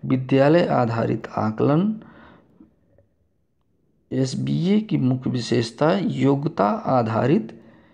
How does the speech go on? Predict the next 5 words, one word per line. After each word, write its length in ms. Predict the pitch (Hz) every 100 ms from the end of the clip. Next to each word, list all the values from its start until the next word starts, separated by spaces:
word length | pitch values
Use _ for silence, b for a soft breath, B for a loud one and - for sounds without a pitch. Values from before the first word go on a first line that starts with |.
| B -
गतिविधि 840 | 147 147 151 151 147 151 185 262 - - - - -
है। 380 | 113 107 - - _ b b b b b _ 123
एलिजिबिलिटी 640 | 139 131 131 143 160 220
टेस्ट, 420 | 220 156 202
अ, 80 | -